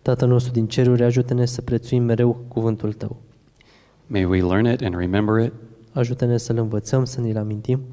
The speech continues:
Speaker 2: May we always turn to it when we need direction.
Speaker 1: Să ne întoarcem mereu către el când avem nevoie de îndrumare.
Speaker 2: Lord, in the last days, there are many people that will be deceived.
Speaker 1: La sfârșitul timpului vor fi mulți oameni înșelați.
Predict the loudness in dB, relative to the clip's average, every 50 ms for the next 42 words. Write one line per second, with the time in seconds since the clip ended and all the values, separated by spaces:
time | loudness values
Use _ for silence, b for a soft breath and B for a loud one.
0 | B B B B B B B B B -2 2 4 4 4 4 4 4 4 2 2
1 | 0 -2 -8 -6 -4 -2 -2 -2 -2 -4 -4 -4 -2 -2 -4 -4 -8 -12 -18 -10
2 | -6 -4 -4 -2 -2 -2 -2 -2 -2 0 0 0 0 -2 -4 -6 -10 B B B
3 | B B -6 -4 -2 -2 -2 -2 -4 -6 -8 -8 -8 -8 -10 -14 -18 _ _ _
4 | _ -12 -6 -4 -2 -2 0 0 0 0 0 -2 -2 -2 0 2 2 2 2 0
5 | -2 -4 -2 0 0 0 0 -2 -2 -2 -2 0 0 0 0 0 0 2 2 0
6 | 2 0 -2 -2 -4 -4 -6 -4 -2 0 0 0 -2 -4 -8 -16 -20 -20 b b
7 | b b b b b b b b b b b b b b b _ -6 -2 0 0
8 | 2 2 0 0 0 0 0 2 2 2 0 0 -2 -4 -4 -2 0 0 0 0
9 | 0 -2 -2 -4 -6 -8 -12 -12 -10 -10 -8 -6 -4 -4 -2 -2 -2 -2 -2 -2
10 | -2 -2 -2 -2 -4 -4 -4 -6 -6 -8 -14 -14 -6 -4 -2 -2 -2 -2 -2 -2
11 | -2 -4 -6 -6 -4 -4 -4 -2 -4 -6 -8 -12 -20 -20 -20 _ _ _ _ _
12 | _ _ _ _ _ _ -6 -6 -6 -4 -6 -6 -6 -4 -4 -4 -4 -4 -4 -6
13 | -6 -4 -4 -2 -2 -2 -4 -6 -8 -8 -6 -4 -4 -4 -4 -2 -2 -2 -2 0
14 | -2 -2 -2 -4 -4 -6 -8 -4 -2 -2 -2 -2 -4 -8 -12